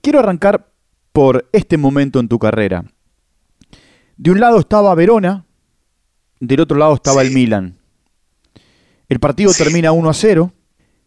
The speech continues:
Speaker 1: El gol lo hace un tal Pedro Troglio, muy joven. Y en el Milan jugaban nada más y nada menos que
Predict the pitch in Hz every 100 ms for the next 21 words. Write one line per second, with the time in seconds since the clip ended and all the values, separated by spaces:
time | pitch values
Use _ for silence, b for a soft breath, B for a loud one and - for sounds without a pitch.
0 | _ _ - 139 180 160 170 - 170 -
1 | 165 190 175 202 190 160 202 233 175 160
2 | 175 143 180 180 226 208 165 196 185 _
3 | _ _ _ _ _ _ _ _ 185 202
4 | 208 208 254 262 220 - 175 208 190 175
5 | 214 196 180 170 185 180 165 151 170 180
6 | 160 - _ _ _ _ _ _ 143 147
7 | 131 -